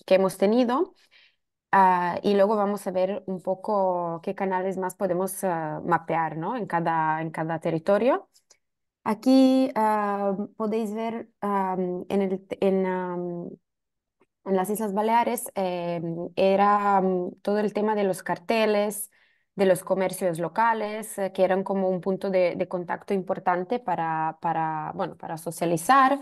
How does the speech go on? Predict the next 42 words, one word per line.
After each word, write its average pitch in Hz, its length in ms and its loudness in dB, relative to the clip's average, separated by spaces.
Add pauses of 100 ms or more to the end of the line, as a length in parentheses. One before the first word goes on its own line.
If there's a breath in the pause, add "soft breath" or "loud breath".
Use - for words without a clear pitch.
(420 loud breath)
y 220 200 4
donde 220 320 2
también, 214 480 2
ah, 185 540 2
hemos 208 240 -2
podido 220 240 -2
escuchar 240 720 2
y, 185 420 -2
mm, 170 380 -8
también 208 240 -2
encontrar 202 540 -2
toda 202 220 -2
la 202 100 -2
información 190 880 2
para, 170 400 2
para 170 160 -2
el 160 100 0
mapeo, 160 560 0 (200)
¿no? 226 300 -6
Para 165 440 0
el 160 100 -4
mapeo 165 300 0
de 175 60 0
las 175 160 -4
actividades 170 560 -2
que, 151 320 -4
que 160 80 -2
existían 170 520 0
en 160 120 2
el 147 140 -4
territorio 202 720 0 (600 loud breath)
o 180 400 8
de 175 100 4
lo 170 160 2
que 180 100 -2
es, - 240 -6
eh, 160 460 -2 (500)
estaba, 175 500 2
¿no? 180 140 -4
ocurriendo 170 460 -4
en 160 120 -4
cada 156 520 -2